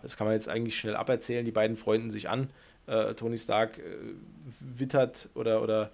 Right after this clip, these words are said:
entwickelt natürlich, weil er hochintelligent ist, einen, einen Fluchtplan, indem er sich einfach ein, ähm, Gefährt baut und in der Form halt den ursprünglichen, äh, Iron Man Suit.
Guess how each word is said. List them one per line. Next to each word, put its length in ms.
entwickelt 380
natürlich, 600
weil 120
er 280
hochintelligent 640
ist, 360
einen, 360
einen 200
Fluchtplan, 640
indem 200
er 60
sich 180
einfach 340
ein, 380
ähm, 640
Gefährt 500
baut 460
und 100
in 120
der 180
Form 360
halt 280
den 140
ursprünglichen, 920
äh, 340
Iron 120
Man 140
Suit. 260